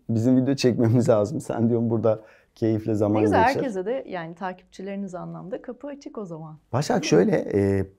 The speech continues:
Speaker 1: senin yaptığın işe benziyor. Nedir bu? Samimiyet.
Speaker 2: Tabii.
Speaker 1: Şimdi bu kamerada, "Hadi kayda giriyoruz." dedikten önce sen nasılsan şu anda da
Speaker 2: Tabii.
Speaker 1: öylesin. Tabii bunu belki izleyiciler bilmiyordur ama bunu bir arkadaşın olarak ben söyleyeyim.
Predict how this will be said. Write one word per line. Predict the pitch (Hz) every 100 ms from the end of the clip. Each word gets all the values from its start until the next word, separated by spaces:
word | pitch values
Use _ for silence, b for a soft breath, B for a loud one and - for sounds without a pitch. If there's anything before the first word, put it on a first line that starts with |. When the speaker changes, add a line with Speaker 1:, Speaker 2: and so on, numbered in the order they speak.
| _ _
Speaker 1:
senin | - - 135 165
yaptığın | 151 139 - 147 151 151
işe | - 113 151 113
benziyor. | 101 101 90 78
Nedir | 98 151 120 95
bu? | 139 214 - _
Samimiyet. | - 131 127 113 85 113 - - _ _
Speaker 2:
Tabii. | - 165
Speaker 1:
Şimdi | - 110 87 80 - 147
bu | 147
kamerada, | 147 143 123 110 117
"Hadi | 127 113
kayda | 131 127
giriyoruz." | 123 123 120 117 117 -
dedikten | 123 113 - 143 143 - _ -
önce | 147 147 139 - - _
sen | - - 147
nasılsan | 156 151 110 - 165 240 - _ _
şu | - 147
anda | 143 139
da | 170
Speaker 2:
Tabii. | 180
Speaker 1:
öylesin. | 143 110 113
Tabii | 156 139
bunu | 156 151
belki | 156 147 160
izleyiciler | 139 139 143 135 151 143
bilmiyordur | 156 165 175 240
ama | 226 120
bunu | 151
bir | 156 139
arkadaşın | 135 147 143 143
olarak | 143 202 139
ben | 135
söyleyeyim. | 117 107 98 156